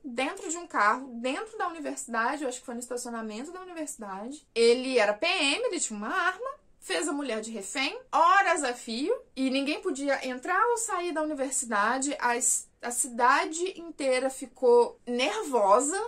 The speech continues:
né? "Meu Deus, a moça tá refém." Às vezes o cara dava tiro pra cima, porque, novamente, não aceitava o término.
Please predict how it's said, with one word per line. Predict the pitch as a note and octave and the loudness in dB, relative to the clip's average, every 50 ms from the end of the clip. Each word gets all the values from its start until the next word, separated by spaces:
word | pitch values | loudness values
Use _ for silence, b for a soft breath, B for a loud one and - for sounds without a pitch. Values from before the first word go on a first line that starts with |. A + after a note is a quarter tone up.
| A#4+ - _ _ _ _ _ - | -6 -10 _ _ _ _ _ -12
né? | A#3 A3+ A3 | -8 -6 -4
"Meu | A3+ A#3 A#3+ B3+ | 0 0 0 0
Deus, | A#3+ A3+ A3+ A#3 A3 A3+ A#3+ C#4 F4 F4 F#4+ | 2 2 2 4 4 4 4 2 2 0 0
a | D#4+ | -2
moça | D4 C#4 B3+ B3 B3 - C#4 A#3+ | -2 -2 -2 -2 -2 -2 -4 -4
tá | - A#3 A#3 | -4 -4 -4
refém." | A#3+ A#3+ G#3+ A3 - - - G#3+ G#3+ A#3+ C#4 D#4 | -4 -6 -8 -8 -10 -8 -4 -2 -2 -2 -2 -2
Às | D4 D4+ A#3+ | -4 -4 -2
vezes | A#3+ A#3+ A#3 - | -2 -2 -4 -4
o | - | -4
cara | - A#3+ A#3+ B3+ A#3+ A#3 - - | -4 -2 -2 -4 -6 -8 -12 -14
dava | - - A#3 A3+ A3 A3 A3 A3 | -6 -2 0 2 2 0 -2 -4
tiro | - - A3+ G#3+ G#3+ | -6 -4 -2 -4 -2
pra | G#3 G3+ G3 | -2 -4 -2
cima, | G3 - - A#3 A3 B3+ D4 F4 F#4 G#4+ A4 B B B B B _ - | -2 -2 -2 -2 -4 -4 -4 -4 -4 -6 -6 B B B B B _ -6
porque, | E4+ G#4 G#4 - - F#4+ D#4 C4+ | -6 -4 -4 -4 -4 -2 -2 0
novamente, | C4 C4+ D4 E4 F4+ F4 F4 E4 C#4 C4+ C#4 D#4 F4 - | 0 0 2 4 4 4 4 4 0 -4 -6 -6 -8 -8
não | F4 D#4 D4+ | -8 -6 -6
aceitava | D#4 - - E4+ - - C#4 C#4+ C#4+ | -6 -6 -8 -8 -4 -2 0 0 0
o | D4+ | -2
término. | - _ C#4 B3 A3 G#3+ G#3+ G3 G3 G3 F#3 - | -4 _ 0 0 0 0 -2 -6 -12 -14 -16 -16